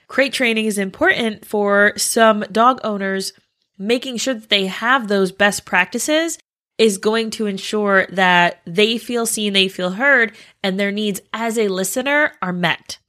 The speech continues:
So where can you bring in some best practices for your niche? Number seven on these initial ten episodes is five ways to keep your dog occupied while at work.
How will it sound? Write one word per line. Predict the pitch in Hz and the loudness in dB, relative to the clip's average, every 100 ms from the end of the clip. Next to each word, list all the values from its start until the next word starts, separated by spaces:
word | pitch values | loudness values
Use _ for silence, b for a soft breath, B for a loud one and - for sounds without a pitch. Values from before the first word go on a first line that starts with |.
| _ _ - | _ _ -8
So | - 220 196 | 2 4 2
where | - 196 220 262 320 | -2 0 4 4 2
can | - - 240 226 | 0 -4 -4 -4
you | 262 | -6
bring | 254 254 247 | -4 -6 -4
in | 226 190 185 185 - b | -2 0 -2 -4 -14 b
some | - 254 214 | -2 0 0
best | 214 214 - | 2 2 0
practices | - 214 208 - 233 294 294 294 285 - | 0 0 0 -2 -2 0 0 0 -4 -10
for | - 220 208 202 202 202 202 | -4 -2 0 2 4 4 2
your | - 175 214 233 220 214 226 | -2 -2 2 4 4 4 2
niche? | 190 175 - - - _ _ _ _ - | -2 -6 -6 -10 -12 _ _ _ _ -12
Number | 202 240 254 277 277 | 0 0 2 2 2
seven | - - 226 220 240 262 | 0 -2 -2 0 -4 -2
on | 226 208 202 | -2 -2 -2
these | 190 190 - - | -2 -2 -4 -6
initial | 202 220 226 | -4 -2 -4
ten | - 196 | -4 -2
episodes | 208 214 220 226 214 214 208 - | -2 -2 -2 0 0 -2 -6 -2
is | 220 226 220 220 | 2 4 2 -4
five | - 247 269 | -2 0 0
ways | 262 269 262 - | 0 -2 -2 -2
to | 247 | -6
keep | - 247 - | -4 -6 -4
your | 262 | -4
dog | 226 214 214 208 | 2 4 4 2
occupied | 185 190 208 - 180 180 180 | -2 -2 -4 -2 0 0 -2
while | 180 170 170 | -2 -2 -2
at | 214 214 | -4 -2
work. | 269 320 - - | 2 2 0 -12